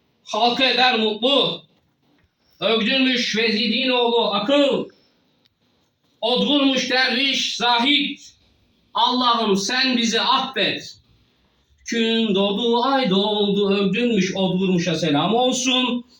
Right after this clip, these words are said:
Bu eseri okuyan her iki cihanda mutlu olsun.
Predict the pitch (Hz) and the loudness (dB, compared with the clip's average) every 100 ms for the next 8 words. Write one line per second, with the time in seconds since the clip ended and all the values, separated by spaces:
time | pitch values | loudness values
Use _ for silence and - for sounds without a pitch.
0 | _ _ 175 240 240 233 226 208 208 247 | _ _ 0 2 4 6 4 2 -2 0
1 | 240 285 285 262 214 220 214 208 190 190 | 2 4 4 4 4 4 4 2 2 2
2 | 202 208 202 240 240 202 196 175 175 180 | 2 0 0 0 0 0 0 0 2 2
3 | 165 165 156 165 190 196 185 208 196 180 | 2 2 -2 -4 -2 0 2 0 0 2
4 | 170 170 | 2 0